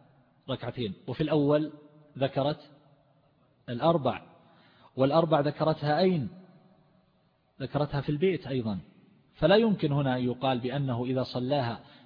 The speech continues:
عليه الصلاة والسلام في البيت، في المسجد صلاها ركعتين وفي البيت صلاها أربعا، نعم، إلا أن عكس،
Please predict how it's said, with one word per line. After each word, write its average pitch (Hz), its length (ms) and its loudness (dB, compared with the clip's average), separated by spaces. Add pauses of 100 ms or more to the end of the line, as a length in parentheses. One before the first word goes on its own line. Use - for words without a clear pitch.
(100)
عليه 135 220 0
الصلاة 127 440 -4
والسلام 123 600 -2 (420)
في - 160 -4
البيت، 135 400 0
في 135 120 -8
المسجد 151 360 0
صلاها 131 340 -2
ركعتين 135 540 -2
وفي 131 200 -8
البيت 131 480 0 (380)
صلاها 123 720 -2 (720)
أربعا، 113 460 2 (340)
نعم، 123 240 -2 (500)
إلا 175 280 4
أن 160 60 2
عكس، - 540 -4